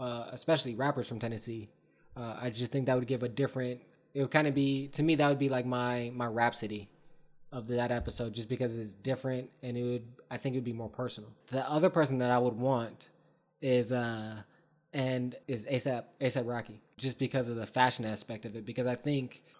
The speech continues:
that's, that's another aspect that hip hop is, is gravitating to, and hip hop's been in for a while, but it's gravitating to being way beyond just music and just, uh, the streams of revenue that we typically think, like Gary Vee said, alcohol.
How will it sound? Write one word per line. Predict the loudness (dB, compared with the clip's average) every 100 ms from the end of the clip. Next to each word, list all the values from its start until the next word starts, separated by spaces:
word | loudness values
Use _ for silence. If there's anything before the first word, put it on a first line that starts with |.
| _
that's, | 2 4 4 0 -8 -16 _ _ -4
that's | 2 4
another | 4 4 6 6
aspect | 4 2 0 0
that | 0
hip | 2 0
hop | 0 0
is, | -2 -4 -6 -6
is | -6 -8 -14 0
gravitating | 2 2 2 0 0
to, | -2
and | -2 -2 -2
hip | 0 2
hop's | 2
been | 2 0
in | 0
for | -2
a | -4
while, | 0 2 2
but | 0 -4
it's | -4
gravitating | -2 -2 -2 -4 -4
to | -6
being | -6 -6 -6 -12 -16 -6
way | 0 0
beyond | 0 -2 -4
just | -6
music | -4 -4 -6 -10 -14 -14
and | -12
just, | -6 -6 -6 -10 _ -20 _ _
uh, | -10 -8 -6 -8 -6
the | -4 -4 -8 -14 _ _ _ _ _ _ _ _ _ -14
streams | -8 0 6 6 6
of | 4 2 2
revenue | 2 2 0
that | -2 -2
we | -4
typically | -2 -2 0 -2
think, | -2 -2 -2
like | -6 -10 _ -20 -10
Gary | -2 -2
Vee | 0 0
said, | 0 -2
alcohol. | 0 0 0 -4 -8